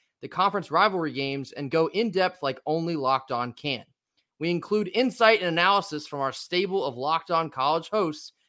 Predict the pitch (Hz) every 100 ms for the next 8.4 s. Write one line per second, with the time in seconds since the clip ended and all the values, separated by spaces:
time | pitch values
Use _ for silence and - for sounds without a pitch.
0 | _ 175 160 151 123 151 190 196 190 196
1 | 196 185 - 139 143 131 135 110 _ _
2 | _ _ _ - 170 190 151 190 - 196
3 | 196 175 170 185 202 190 175 170 170 170
4 | 196 185 175 151 135 127 - 208 233 240
5 | 226 190 139 131 143 123 123 165 180 160
6 | 165 170 175 _ _ - 120 165 170 170
7 | 151 139 185 170 - 123 120 120 - 156
8 | 214 151 139